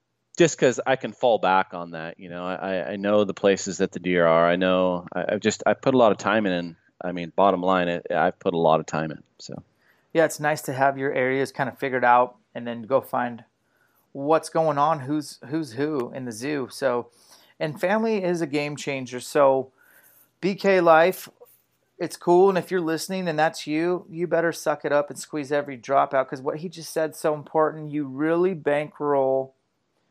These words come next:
Speaker 2: a lot of good areas, and you kind of expand your knowledge, which is so much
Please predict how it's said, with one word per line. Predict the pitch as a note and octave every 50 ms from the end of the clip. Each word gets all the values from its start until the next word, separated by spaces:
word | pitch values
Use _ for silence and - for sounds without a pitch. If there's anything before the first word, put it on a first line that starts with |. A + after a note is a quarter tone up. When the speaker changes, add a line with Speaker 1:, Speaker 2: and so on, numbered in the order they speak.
| _ _ -
Speaker 2:
a | C3+
lot | C3 C3 C#3 C3+ C3+ D3 D3
of | C#3+ B2 B2
good | C3+ C#3 C3+ B2+
areas, | B2+ B2+ C3+ C3+ C3 C3+ C3+ C3+ C3 -
and | - - D3 C#3 C3+
you | C3+ C3
kind | - - D3 C#3+ C#3
of | B2+
expand | C3 - - - - - C#3 C#3 C#3+ C#3+ C#3+ B2+
your | C3+ C3+ B2+ B2
knowledge, | B2 C3 C3 C3+ C3+ C#3 C#3 C#3 C3 B2 - - _ _ _ _ _ _ _ _ _ _ -
which | C#3 C3+ -
is | D3
so | - - - D#3+ C#3+ C3+ D3 D#3+ E3 E3 E3+ F#3 F#3 - - -
much | E3 D3+ D3 D3 C#3+ C#3+ C#3+ - -